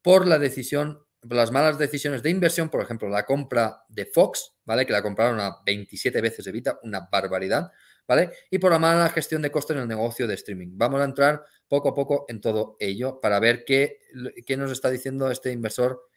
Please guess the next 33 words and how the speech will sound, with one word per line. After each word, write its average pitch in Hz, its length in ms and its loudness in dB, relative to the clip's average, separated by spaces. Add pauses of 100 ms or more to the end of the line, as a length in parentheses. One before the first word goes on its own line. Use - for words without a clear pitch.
(360)
eh, 110 280 0
activista. 101 580 -6 (420)
Campa-, 135 400 0
eh, 139 600 4 (220)
¿qué 190 100 4
es 196 60 6
lo 214 80 6
que 214 100 4
nos 190 180 4
dicen? 104 500 -4
Pues 113 140 -6
mirad, 123 380 4 (360)
en 139 120 -2
el 143 120 2
periodo 190 300 6
dos 202 160 2
mil 190 160 -2
dieciocho 180 440 0
dos 156 140 0
mil 147 140 -4
veintidós, 143 680 -2
la 135 100 2
empresa 165 300 0
ha - 20 4
aumentado 165 340 2
los 147 140 0
ingresos 135 480 -4
un 156 180 -4
cuarenta 120 380 0
y 110 100 -4
un 107 120 -8
por 101 120 -8
ciento, 156 460 -6